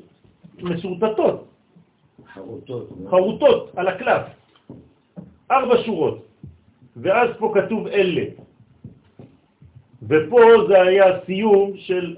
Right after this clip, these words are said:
Speaker 1: הפרשה האחרונה, מטות מסעי. ארבע שורות, למה? חוזרים לאינסוף.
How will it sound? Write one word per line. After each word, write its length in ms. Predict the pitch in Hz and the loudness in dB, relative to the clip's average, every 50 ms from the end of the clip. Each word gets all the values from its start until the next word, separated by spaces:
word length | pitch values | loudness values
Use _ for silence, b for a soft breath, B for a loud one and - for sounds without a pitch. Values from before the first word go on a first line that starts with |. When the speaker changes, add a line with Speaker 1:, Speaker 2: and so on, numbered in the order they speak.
| - _ | -14 _
Speaker 1:
הפרשה 720 | - 160 160 156 - - 175 156 160 156 - - 185 180 | -4 -4 -4 -4 -4 -6 -6 -4 -4 -4 -4 -4 -4 -2
האחרונה, 800 | 175 170 - - 151 156 160 151 - - 131 147 156 156 151 139 | -2 -2 -4 -6 -6 -6 -6 -6 -6 -6 -6 -4 -2 -2 -2 -2
מטות 360 | 131 139 139 - 160 156 - | -2 -2 -4 -4 -6 -8 -8
מסעי. 440 | 151 147 135 - - - 139 107 - - - - - - 85 - _ - - - _ _ - - - - - _ _ _ _ _ _ _ _ _ _ _ _ _ _ _ _ _ - - _ _ _ _ _ _ _ _ _ _ - 208 | -8 -10 -10 -12 -10 -10 -8 -8 -10 -12 -18 -20 -20 -20 -20 -20 _ -20 -20 -20 _ _ -14 -14 -14 -14 -18 _ _ _ _ _ _ _ _ _ _ _ _ _ _ _ _ _ -20 -20 _ _ _ _ _ _ _ _ _ _ -4 -2
ארבע 220 | 220 226 226 214 - - | 0 2 2 2 0 0
שורות, 320 | 208 180 196 214 208 - | 0 0 2 0 2 2
למה? 240 | 202 196 220 254 247 | 2 2 2 0 -2
חוזרים 380 | - 185 180 165 170 190 185 | -2 -2 -4 -2 -4 -4 -4
לאינסוף. 440 | 180 175 156 151 135 - - 107 107 | -4 -6 -6 -8 -10 -12 -12 -14 -14